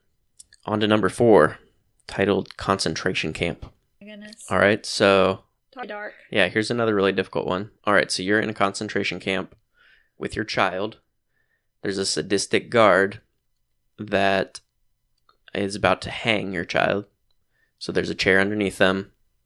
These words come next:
Speaker 1: They have a noose around their neck. The guard says, "You move the chair out from under the child. Or if you don't, then I will move the chair out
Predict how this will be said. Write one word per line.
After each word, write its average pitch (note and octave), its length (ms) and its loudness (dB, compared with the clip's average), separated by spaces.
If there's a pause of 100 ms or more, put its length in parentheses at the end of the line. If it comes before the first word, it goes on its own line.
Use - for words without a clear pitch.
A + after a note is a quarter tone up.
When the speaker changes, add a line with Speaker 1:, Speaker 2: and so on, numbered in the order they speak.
(140)
Speaker 1:
They - 80 -2
have F#2+ 100 0
a G2+ 40 -2
noose F#2+ 260 0
around E2+ 160 2
their F#2+ 100 -4
neck. F#2 300 -2 (920)
The - 80 -8
guard G2 320 4
says, F#2+ 640 2 (600)
"You G#2 240 -4
move F#2 260 -2
the - 60 -4
chair E2 280 0
out E2+ 160 2
from F2 120 -8
under F2+ 140 -6
the - 100 -8
child. F2+ 520 -2 (920)
Or G#2+ 340 6
if F2 180 -4
you F#2 60 -6
don't, G2 640 0
then F2+ 220 -4
I A#2+ 160 2
will C3 120 -2
move G2 200 -6
the G2 80 -10
chair G2+ 260 -2
out - 360 -4